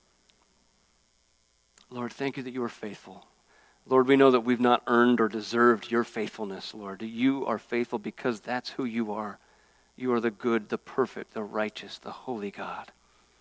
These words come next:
Father, thank you for showing that to us. Thank you for teaching us that. I pray, God, that you would continue to teach us that, that we'd never lose sight of that, that we'd hold on to you, that we'd hold on to our Savior as he holds on to us more strongly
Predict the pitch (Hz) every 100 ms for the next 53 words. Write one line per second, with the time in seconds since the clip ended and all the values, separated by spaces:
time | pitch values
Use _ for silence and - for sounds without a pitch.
0 | _ _ _ _ 117 - 110 101 135 123
1 | 131 113 - 120 110 104 98 - 107 95
2 | - 123 147 127 - - 117 113 107 104
3 | - 95 92 _ _ _ _ _ _ -
4 | - 147 147 120 117 117 123 123 117 120
5 | - 131 117 110 - 120 113 - 113 123
6 | 131 131 143 135 120 120 - - 127 117
7 | 98 92 - 127 135 107 - 147 147 143
8 | 131 117 110 95 - - - - 120 110
9 | 107 95 - _ - - - 147 131 143
10 | 139 127 113 - - 127 110 107 98 -
11 | 160 131 135 131 120 117 113 - 226 202
12 | 123 123 123 - - 127 120 120 104 98